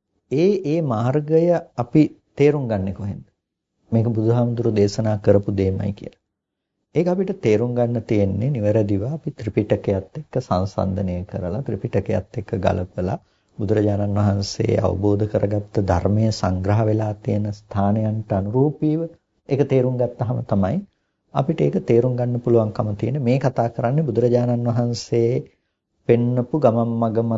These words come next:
තමයි. රහතන් වහන්සේලා පෙන්නපු ගමන් මගම තමයි. නැතිනම් බුදුහාම-, බුදුරජාණන් වහන්සේ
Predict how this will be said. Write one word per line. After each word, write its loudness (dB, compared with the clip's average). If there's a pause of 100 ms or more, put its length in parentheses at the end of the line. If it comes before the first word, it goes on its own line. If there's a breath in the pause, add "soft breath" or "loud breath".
තමයි. 0 (300)
රහතන් 0
වහන්සේලා 0
පෙන්නපු -2
ගමන් 2
මගම 0
තමයි. 0
නැතිනම් -4
බුදුහාම-, 0
බුදුරජාණන් 0
වහන්සේ 0